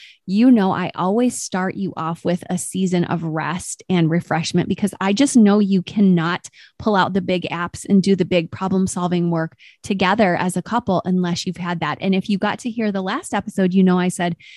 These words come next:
self-preserving time first, and then one-to-one time, and then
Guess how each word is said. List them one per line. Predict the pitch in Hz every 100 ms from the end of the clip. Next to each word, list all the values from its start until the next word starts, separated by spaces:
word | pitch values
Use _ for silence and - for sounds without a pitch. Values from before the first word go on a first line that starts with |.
| -
self-preserving | - 175 175 - 180 208 302 269 277
time | 277 277 262 254 -
first, | 233 233 240 - - -
and | 208 202
then | 185 180
one-to-one | 185 185 180 247 294 285
time, | 277 247
and | 202 196
then | 185 185